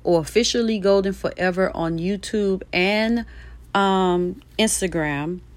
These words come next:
then feel free to join us in this glorious movement of the glory fire of God.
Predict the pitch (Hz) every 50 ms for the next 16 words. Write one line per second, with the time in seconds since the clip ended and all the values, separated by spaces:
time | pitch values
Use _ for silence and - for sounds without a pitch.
0 | - - - - - - - 175 185 247 247 254 240 - - - - - - 269
1 | 339 349 339 285 - - 302 339 339 311 277 220 170 156 - - - - 247 233
2 | 185 180 180 220 240 262 269 254 220 180 165 170 165 - - - - - - -
3 | - 202 190 185 175 175 170 160 - - - 180 175 202 226 233 233 233 233 226
4 | 233 220 - - 175 175 185 185 175 160 156 160 147 147 147 - - - - -
5 | - - - - 165 143 - - - - - - 147 165 156 147 131 123 - 156
6 | 151 170 190 214 233 240 240 240 247 240 233 - - - - 208 196 190 190 185
7 | 185 185 180 - - - 160 156 147 156 139 131 123 117 120 120 127